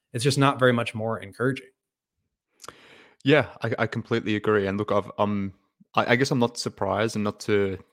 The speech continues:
Speaker 2: toot my own horn here, but I, like, I wasn't expecting grand changes from the offensive profile. There are, there have been some things that have changed, as you noted, some things which I didn't expect to move to the degree which they already have. So to that point, yeah, they deserve some credit, but more generally,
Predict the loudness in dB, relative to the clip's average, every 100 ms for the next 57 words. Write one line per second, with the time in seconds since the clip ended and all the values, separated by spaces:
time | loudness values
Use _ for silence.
0 | _ _ _ _ -4 0 0 -2 -2 0
1 | 0 2 -2 -2 -2 -4 -10 -8 -6 -2
2 | 0 2 0 -2 -8 -6 -6 -6 -8 -6
3 | -2 -2 -2 -6 -10 -6 -4 -2 -4 -6
4 | -8 -2 0 0 -2 -10 -18 _ _ _
5 | _ -2 0 -2 -8 -12 -4 -2 -2 -2
6 | -2 2 2 2 0 2 0 -2 -4 -2
7 | -2 -2 -6 -2 -2 -2 -4 -4 -2 -4
8 | -4 -2 2 2 2 0 -4 -4 -6 -6
9 | -4 -2 -2 -4 -6 -8 -6 -4 -4 -2
10 | -2 -2 -4 -8 -10 -6 -4 0 0 -2
11 | -6 -2 -2 0 -4 -6 -2 -2 -4 0
12 | 0 0 -2 0 0 2 0 0 0 0
13 | 0 -2 -4 -6 -4 -6 -4 -4 -2 -4
14 | -4 -2 0 0 0 0 0